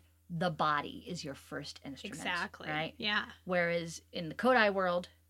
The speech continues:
Speaker 1: definitely the voice is the
Speaker 2: Right.
Speaker 1: first instrument,
Speaker 2: Right.
Speaker 1: right?
Speaker 2: And we use movement and dance to support all these other things that are
Speaker 1: Right.
Speaker 2: already going on.
Speaker 1: Yes,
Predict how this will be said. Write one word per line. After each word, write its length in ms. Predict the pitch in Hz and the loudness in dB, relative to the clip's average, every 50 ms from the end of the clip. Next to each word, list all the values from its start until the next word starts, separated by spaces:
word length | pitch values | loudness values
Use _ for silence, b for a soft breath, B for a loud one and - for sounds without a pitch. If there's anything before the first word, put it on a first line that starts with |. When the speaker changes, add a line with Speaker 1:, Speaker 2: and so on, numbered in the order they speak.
| _ _ _ _ _ - | _ _ _ _ _ -4
Speaker 1:
definitely 760 | - 170 170 - 185 175 156 - - 160 151 151 156 - - - | -4 -4 -2 -2 -4 -4 -4 -2 -2 -2 -2 -2 -4 -6 -8 -10
the 220 | - 165 160 185 | -8 -6 -4 -2
voice 460 | 175 160 180 175 151 143 160 - - - | -2 0 0 0 0 -2 -4 -10 -12 -8
is 60 | - - | -6 -4
the 80 | - | -2
Speaker 2:
Right. 200 | 370 269 165 - | -2 -2 -4 -4
Speaker 1:
first 240 | - 156 147 - - | -6 -6 -8 -8 -10
instrument, 420 | - 160 160 156 - - - - 214 | -10 -10 -10 -10 -12 -10 -6 -4 -4
Speaker 2:
Right. 160 | 175 - - | -4 -4 -4
Speaker 1:
right? 280 | - 151 151 156 165 - B B B B | -4 -2 -2 -2 -4 -6 B B B B
Speaker 2:
And 100 | 247 240 | -2 -2
we 80 | 247 247 | -2 -2
use 360 | 240 240 254 254 262 254 - | 0 0 2 2 0 0 -2
movement 300 | 240 226 214 214 214 208 | -4 -4 -4 -4 -6 -6
and 140 | 196 196 196 | -6 -8 -6
dance 420 | - 220 214 196 175 180 196 - - | -4 -4 -2 -2 -2 -4 -6 -8 -8
to 120 | - 220 | -6 -6
support 580 | 202 - - - - - 220 190 175 - - - _ _ _ - - | -6 -6 -6 -8 -8 -6 -4 -4 -4 -4 -6 -12 _ _ _ -8 -6
all 140 | - 196 | -6 -4
these 160 | 180 185 180 185 | -6 -6 -6 -6
other 180 | 175 180 180 | -6 -6 -6
things 300 | 175 - 180 165 170 180 175 | -6 -6 -6 -8 -6 -4 -4
that 140 | 170 147 | -4 -4
are 80 | 175 175 | -4 -6
Speaker 1:
Right. 100 | 170 - | -6 -6
Speaker 2:
already 220 | - 190 190 196 | -6 -6 -6 -8
going 300 | 180 - - - - - | -8 -8 -8 -10 -10 -12
on. 240 | - - 190 214 254 175 | -12 -14 -14 -14 -10 -8
Speaker 1:
Yes, 200 | 170 165 - - | -4 -4 -4 -6